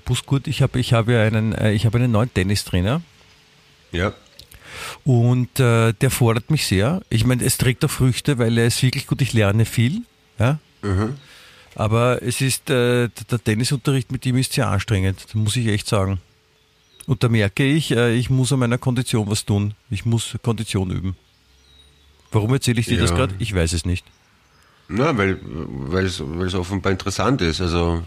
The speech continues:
Speaker 2: dass ein Tennistrainer mehr Kondition hat als du, als du, der du eher Werbefachmann und Künstler bist, ist eine total überraschende Erkenntnis jetzt.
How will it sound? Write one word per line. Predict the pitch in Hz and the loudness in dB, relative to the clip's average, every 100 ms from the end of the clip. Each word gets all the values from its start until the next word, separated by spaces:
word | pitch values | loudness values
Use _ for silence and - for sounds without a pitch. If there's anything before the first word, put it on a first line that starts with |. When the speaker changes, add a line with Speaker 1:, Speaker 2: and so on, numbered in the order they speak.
| - | -4
Speaker 2:
dass | 92 95 | -2 -2
ein | 87 | 0
Tennistrainer | 87 120 - 107 | 0 0 0 2
mehr | 104 95 | 2 2
Kondition | 104 101 95 95 | 2 0 2 2
hat | 104 | 2
als | 98 - | 0 0
du, | 98 123 135 | 2 2 2
als | 95 - | -2 -4
du, | - 107 175 196 180 _ _ _ - - - - - - _ _ - | -2 2 2 -2 -10 _ _ _ -20 -20 -20 -20 -20 -20 _ _ -2
der | 87 | 0
du | 92 | 2
eher | 90 85 | 2 0
Werbefachmann | 78 82 101 98 95 101 | 0 -2 -2 -2 0 0
und | 95 | 0
Künstler | 95 - 113 | -2 -4 -6
bist, | 113 131 143 - - _ _ - | 0 0 0 -10 -20 _ _ -6
ist | 95 | 0
eine | 101 | 0
total | - - 85 | -2 -2 2
überraschende | 104 101 87 85 101 110 | 2 2 2 -2 -2 -2
Erkenntnis | 110 107 107 82 | 0 -2 -2 -2
jetzt. | 78 73 - | -2 -4 -6